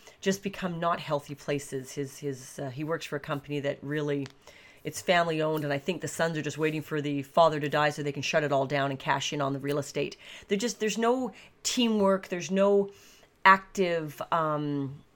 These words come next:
they don't pay their people well, they don't treat their people well, they, they're just not team players. That seems to have gone the way of the dodo bird with this company for some reason. And that's all fine,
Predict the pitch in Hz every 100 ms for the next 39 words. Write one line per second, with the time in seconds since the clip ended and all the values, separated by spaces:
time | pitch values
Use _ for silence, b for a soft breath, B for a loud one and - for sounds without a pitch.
0 | _ _ - _ - - - 185 180 -
1 | 240 254 247 247 214 220 202 196 185 180
2 | 170 156 131 - - 277 226 202 202 196
3 | 180 165 165 160 156 147 B B B -
4 | 151 180 165 156 - - _ - 175 180
5 | 208 233 - 196 180 170 - - 196 175
6 | - 180 180 151 135 160 - - 202 202
7 | - 156 156 156 160 151 143 151 147 147
8 | 147 160 151 151 139 135 143 - 151 147
9 | 143 139 139 147 143 151 147 143 139 B
10 | B B - 240 302 - 277 226 - 208
11 | 123 123